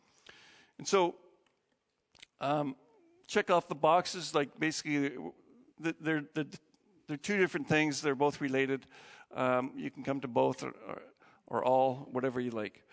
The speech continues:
I think it's fairly self-explanatory. But I'd like to pray in closing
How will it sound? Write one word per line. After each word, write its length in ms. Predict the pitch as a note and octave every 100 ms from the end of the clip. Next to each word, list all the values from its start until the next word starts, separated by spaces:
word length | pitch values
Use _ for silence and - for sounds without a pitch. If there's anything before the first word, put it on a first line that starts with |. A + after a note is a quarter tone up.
| - - -
I 60 |
think 140 | D3+ D3
it's 180 | C3+ -
fairly 340 | C3+ C3 B2+
self-explanatory. 1080 | - A#2+ A#2 D3+ D3 - C#3+ G#2+ - A2 - - - - -
But 80 | E3+
I'd 40 |
like 160 | A3 -
to 60 |
pray 440 | G3+ - D#3 C#3+ C#3
in 100 | B2+
closing 560 | - A#2+ A2 G#2+ G2